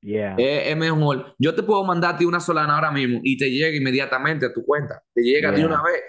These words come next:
Speaker 2: sin problemas, sin
Speaker 1: Solana,
Speaker 2: dificultad.
Speaker 1: Solana, te digo, Solana es la preferida de un amigo y ese amigo es un inversionista de, de, de, de larga trayectoria y tiene, tiene mucho, mucho, mucha, ¿cómo te digo? Mucho, mucho conocimiento de los mercados y
Speaker 2: Mm.
Speaker 1: él dice a voz cerrada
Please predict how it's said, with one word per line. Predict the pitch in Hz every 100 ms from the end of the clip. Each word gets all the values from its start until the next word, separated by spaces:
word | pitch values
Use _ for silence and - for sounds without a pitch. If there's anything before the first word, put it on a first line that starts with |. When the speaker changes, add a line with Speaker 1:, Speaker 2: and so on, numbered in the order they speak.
| -
Speaker 2:
sin | - - 147
problemas, | 135 135 143 170 165 156 147
sin | 139
Speaker 1:
Solana, | 135 139 147
Speaker 2:
dificultad. | 156 143 156 151 143 135 -
Speaker 1:
Solana, | 151 151 165 190
te | 170
digo, | 175 156
Solana | 143 139 156
es |
la | 160
preferida | 160 156 151 143 175 175
de | 151
un | 143
amigo | 139 131 131 123 117
y | 120 127
ese | 127 -
amigo | 147 147 147 139
es | 135
un | 131 131
inversionista | 127 123 123 123 123 123 120 117 110
de, | 107 107
de, | 104 101
de, | 101 101 95
de | 80 85 104
larga | 113 127
trayectoria | 123 123 117 - 117 113 104
y |
tiene, | 110 120 117 107
tiene | 120 123
mucho, | 117 131 - 127 113 107 101
mucho, | 82 117 - 110 104
mucha, | 117 123 104 - _ _ _ _ _
¿cómo | - 135
te | 135
digo? | 123 117
Mucho, | 120 139 160 143 - _ - - -
mucho | 117 170
conocimiento | 160 160 147 143 151 147 139
de | 127
los | 123
mercados | 120 113 - 117 113 110
y | 117
Speaker 2:
Mm. |
Speaker 1:
él | 135 147 -
dice | 113 139 147 147
a | 135
voz | 135 135
cerrada | 135 131 135 135